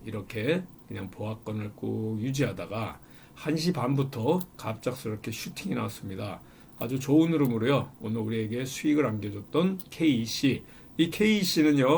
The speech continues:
어제 불금봉 시사미 종목 탐구 공부 시간에 제가 어제 저녁에 이미 추천, 예상 추천 종목으로 말씀드렸고요.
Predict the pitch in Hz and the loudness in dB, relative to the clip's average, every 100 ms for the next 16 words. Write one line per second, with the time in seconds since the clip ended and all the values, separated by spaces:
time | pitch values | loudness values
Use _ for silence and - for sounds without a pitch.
0 | 175 113 113 123 135 143 139 147 143 135 | 2 -2 -4 -4 -6 0 2 2 0 -4
1 | 127 120 117 123 131 - 120 113 135 127 | -2 -2 -2 -4 -4 -6 -4 -2 2 2
2 | - - - - - 156 180 151 147 135 | 0 -10 -20 -10 0 2 4 4 6 6
3 | 117 113 113 104 117 - 110 117 131 120 | 4 0 0 -2 -4 -6 -4 -2 0 0
4 | 113 120 113 - - - 113 101 120 127 | 0 -2 -4 -6 -10 -6 -4 -4 -4 -4
5 | 120 - - 139 123 110 101 92 110 101 | -6 -8 -2 -2 0 -2 -2 -2 -4 -4
6 | 98 - 110 - 92 - 135 113 | -6 -8 -8 -8 -10 -4 -2 -4